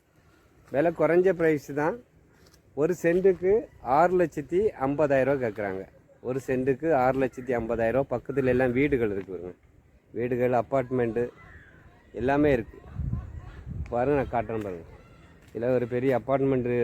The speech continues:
வாடகை கொடுத்துருக்காங்க. பார்த்தீங்களா? பாருங்க, வீடியோ பாருங்க. பார்த்துட்டு நம்ம வியூவர்ஸ், சப்ஸ்கிரைபர், கிரீஸ் லேண்ட் ப்ரமோட்டரை நம்பிக்கையா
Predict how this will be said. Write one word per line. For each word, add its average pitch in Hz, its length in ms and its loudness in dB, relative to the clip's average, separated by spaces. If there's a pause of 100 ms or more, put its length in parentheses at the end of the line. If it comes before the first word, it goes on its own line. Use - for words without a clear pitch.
(160)
வாடகை 120 320 0
கொடுத்துருக்காங்க. 104 520 -4 (2500)
பார்த்தீங்களா? 120 360 -2 (3500)
பாருங்க, 135 340 2 (120)
வீடியோ 139 220 4 (140)
பாருங்க. 135 300 4 (180)
பார்த்துட்டு 139 380 0
நம்ம 143 220 4
வியூவர்ஸ், 160 400 2
சப்ஸ்கிரைபர், 147 640 4 (420)
கிரீஸ் 170 360 2
லேண்ட் 156 200 6
ப்ரமோட்டரை 147 520 2 (140)
நம்பிக்கையா 151 380 4